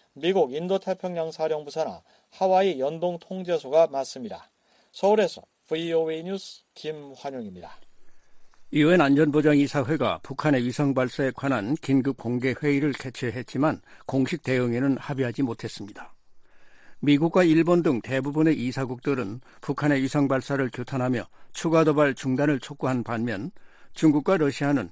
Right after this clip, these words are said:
Speaker 2: 이번에도 미국에 책임을 돌렸습니다.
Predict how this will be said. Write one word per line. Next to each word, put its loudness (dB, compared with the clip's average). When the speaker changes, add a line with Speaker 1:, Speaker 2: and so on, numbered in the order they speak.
Speaker 2:
이번에도 -2
미국에 2
책임을 -4
돌렸습니다. -12